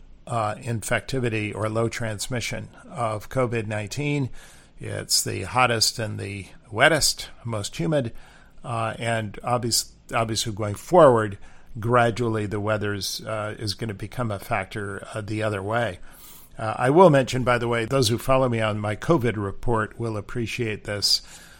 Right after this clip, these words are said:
uh, amazing news that on August eighth, I mean, this is, this is tragic in a way, but I, I think it's worth pointing out,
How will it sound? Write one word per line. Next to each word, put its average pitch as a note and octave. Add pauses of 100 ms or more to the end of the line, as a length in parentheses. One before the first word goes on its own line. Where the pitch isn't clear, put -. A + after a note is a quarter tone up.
(240)
uh, G#2+
amazing B2
news G#2+
that A2
on G#2
August B2+
eighth, C#3
I -
mean, B2
this G#2
is, -
this -
is - (260)
tragic F3+
in B2
a A#2
way, A2+
but A2
I, A#2 (120)
I C3
think F3+
it's C#3+
worth B2+ (360)
pointing D3
out, C3+